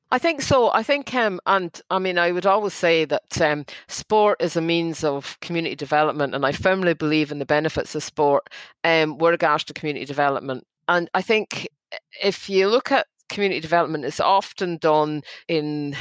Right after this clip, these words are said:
you know, in meeting rooms, um, behind closed doors, where the sport is, um, a very physical and visual side of sports development. And, um, it's everything from positive role models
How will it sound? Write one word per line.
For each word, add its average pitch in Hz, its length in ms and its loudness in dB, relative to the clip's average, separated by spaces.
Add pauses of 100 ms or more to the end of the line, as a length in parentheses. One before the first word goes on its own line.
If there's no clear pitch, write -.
(140)
you 165 160 -4
know, 165 160 4
in 156 240 0
meeting 165 260 -2
rooms, 147 720 -2
um, 139 220 0
behind 180 300 -2
closed 151 320 0
doors, 156 280 4 (300)
where 185 340 4
the 175 440 2
sport 233 600 2
is, 175 460 -2
um, 156 240 -2
a 165 80 -4
very 165 320 2 (180)
physical 156 760 0 (120)
and 165 400 2
visual 175 600 2
side 151 400 0
of 131 100 -6
sports - 400 -4
development. 143 680 -2
And, 151 240 -2 (320)
um, 165 260 2
it's - 260 -2
everything 190 540 -2
from 143 460 0
positive 160 600 -2
role 151 220 2
models 143 640 0